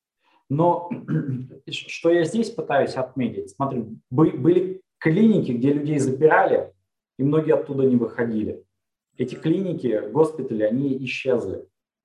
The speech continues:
Speaker 1: Появились антидепрессанты. Да, очень много используют, но не так уже плохо, как было.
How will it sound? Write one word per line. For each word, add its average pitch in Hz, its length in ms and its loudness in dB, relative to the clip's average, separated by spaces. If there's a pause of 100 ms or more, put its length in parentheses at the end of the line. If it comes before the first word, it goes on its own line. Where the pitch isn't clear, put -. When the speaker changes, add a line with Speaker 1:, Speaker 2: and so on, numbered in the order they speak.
(680)
Speaker 1:
Появились 143 500 -2
антидепрессанты. 120 1000 -2 (800)
Да, 139 640 2 (340)
очень 147 400 2
много 135 280 2
используют, 110 640 -2 (120)
но 156 640 2
не 156 200 4
так - 320 -8
уже 135 180 -4
плохо, 147 480 2
как 120 300 -4
было. 120 460 4